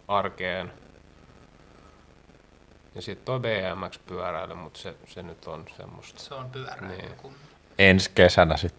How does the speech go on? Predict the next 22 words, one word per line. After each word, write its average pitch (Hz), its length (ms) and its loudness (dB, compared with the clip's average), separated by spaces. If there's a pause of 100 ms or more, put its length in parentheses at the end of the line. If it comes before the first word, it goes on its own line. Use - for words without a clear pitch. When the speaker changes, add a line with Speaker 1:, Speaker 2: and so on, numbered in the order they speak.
(300)
Speaker 1:
Mm. 98 260 -12 (420)
Speaker 3:
Koko 90 400 8
ajan. 82 200 6 (460)
Speaker 1:
Kyllä. 98 280 -14 (640)
Speaker 2:
Tota, 147 400 -2 (240)
<clears throat> 180 60 -10 (800)
ö, 143 240 -2 (100)
Stacy 247 480 2
Siivonen 175 520 -2
oli 131 140 -4
kommentoinut 127 800 -2
täällä, 123 220 0
että 120 120 -6
Sipoonkorvessa 147 840 0
tuli 131 200 -10
tyyppi 151 420 -8
puukko - 500 -8
takataskussa 135 920 -2
ajamaan 123 420 0
mut 110 200 -16
pois 135 380 -2
sieltä 107 440 -2